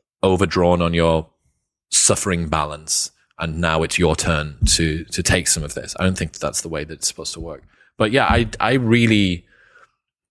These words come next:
I really think that we're gonna see over the next few years, like, a challenge for women, for their role models. What am I supposed to do with my life? How can I find, like, pride, uh, and fulfillment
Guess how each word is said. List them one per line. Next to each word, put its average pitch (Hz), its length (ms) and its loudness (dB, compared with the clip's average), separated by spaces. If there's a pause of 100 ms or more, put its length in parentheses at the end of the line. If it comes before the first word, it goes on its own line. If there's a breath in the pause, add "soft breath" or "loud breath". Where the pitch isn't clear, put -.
(120)
I 107 40 0
really 117 220 2
think 113 220 -2
that 104 60 0
we're 95 100 -2
gonna 95 180 -2
see 92 220 0
over 85 120 0
the 87 80 -6
next 87 220 -4
few 90 120 -6
years, 87 300 0
like, 85 140 -6
a - 40 -10
challenge 85 460 0
for 87 260 -4 (680)
women, 90 260 2 (260)
for - 80 -10
their 90 120 2
role 85 160 4
models. 87 420 -2 (800)
What 90 140 2
am 90 60 0
I 90 40 2
supposed - 300 0
to - 40 -14
do 87 80 -2
with 80 140 -2
my 82 80 -6
life? 82 400 -8 (360)
How 85 320 2
can 85 200 -2
I 82 100 4
find, 80 680 0 (400)
like, - 280 -10
pride, 80 540 0 (800)
uh, - 400 -4
and 82 160 -4
fulfillment 78 720 0